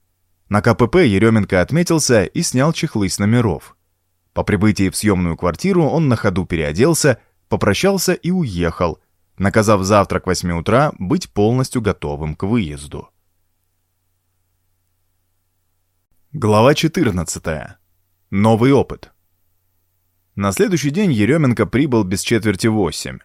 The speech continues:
К этому моменту я полностью собрался, оставалось только надеть ботинки. Инструктор молниеносно переоблачился, попутно изучая обстановку в квартире,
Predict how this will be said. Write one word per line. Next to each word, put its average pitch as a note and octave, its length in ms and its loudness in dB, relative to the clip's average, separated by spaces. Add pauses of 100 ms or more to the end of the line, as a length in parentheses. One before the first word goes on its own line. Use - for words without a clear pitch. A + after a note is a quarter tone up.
(560)
К - 60 -2
этому A2 300 2
моменту A2+ 380 2
я F2+ 140 2
полностью F#2+ 480 -2
собрался, A#2 640 0 (240)
оставалось E3+ 500 0
только C#3+ 280 -2
надеть F2 280 -2
ботинки. E2+ 640 -6 (800)
Инструктор F3 560 0
молниеносно D3 960 0
переоблачился, B2 920 0 (100)
попутно A2+ 460 -2
изучая G2+ 400 0
обстановку G#2 600 -2
в - 40 -8
квартире, B2+ 600 -2